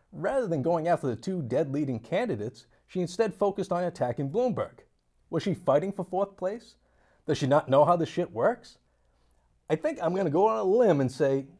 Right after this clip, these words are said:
she doesn't have any political instincts. Just throwing it out there. And to make matters worse, she was gonna put her support behind Bernie Sanders, and then she took it away. What an Indian giver.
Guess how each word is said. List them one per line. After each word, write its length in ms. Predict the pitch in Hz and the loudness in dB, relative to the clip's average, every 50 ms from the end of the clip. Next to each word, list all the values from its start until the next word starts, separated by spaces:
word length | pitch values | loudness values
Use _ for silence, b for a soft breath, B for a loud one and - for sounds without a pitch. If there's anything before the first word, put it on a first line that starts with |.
| _ _ | _ _
she 80 | 277 262 | -10 -6
doesn't 220 | 240 240 226 208 | -6 -4 0 0
have 140 | 208 214 190 | 0 2 2
any 140 | 190 180 147 | 0 -4 -4
political 400 | - 165 185 170 160 - 156 180 | -2 -2 -2 -2 0 0 0 0
instincts. 480 | 226 220 - - 95 80 - - - _ _ _ | 0 0 -2 -6 -12 -12 -12 -20 -20 _ _ _
Just 140 | - 285 - | -8 -8 -4
throwing 200 | - 254 233 226 | -4 -2 -2 0
it 60 | 226 | 2
out 160 | 226 196 - - | 2 2 2 0
there. 160 | - - - - _ _ _ _ _ _ _ _ _ _ _ _ _ _ - - - _ _ - | -8 -14 -16 -20 _ _ _ _ _ _ _ _ _ _ _ _ _ _ -20 -20 -20 _ _ -4
And 60 | 175 | -2
to 60 | 190 | 0
make 160 | 247 233 233 | 0 0 0
matters 340 | 202 202 185 151 131 131 - | 0 0 0 0 0 -4 -4
worse, 420 | 214 262 294 247 190 196 - - b b b b b b b b b b | 0 2 2 2 2 0 -4 -10 b b b b b b b b b b
she 160 | - - 175 | -4 -2 -2
was 120 | 156 147 | -2 0
gonna 240 | - 240 285 294 214 | 2 2 2 2 0
put 180 | - - 180 170 | 0 0 0 2
her 80 | 143 | 2
support 400 | - - 123 - - 131 139 135 | 0 -2 -8 -2 2 2 2 2
behind 320 | - 147 151 165 170 151 120 | 2 -2 -2 -2 -4 0 0
Bernie 220 | 117 117 127 135 | 0 0 0 -4
Sanders, 520 | - - 220 254 262 135 104 - - - _ _ _ _ | -6 -6 -6 -6 -6 -6 -8 -14 -20 -20 _ _ _ _
and 120 | - 220 226 | -4 -2 -2
then 80 | 220 | -2
she 140 | - - 180 | -2 -4 -10
took 260 | - - - 147 - | -10 -6 -6 -6 -4
it 60 | 170 170 | -4 -2
away. 420 | 185 202 233 233 185 - - - _ _ _ _ _ _ _ _ _ _ | -2 0 0 0 -2 -4 -6 -14 _ _ _ _ _ _ _ _ _ _
What 180 | - 311 285 254 | 4 4 4 6
an 100 | 240 262 | 4 4
Indian 340 | 277 240 165 127 110 113 | 4 4 4 2 0 -2
giver. 300 | 107 98 92 82 82 - | -6 -10 -10 -12 -14 -20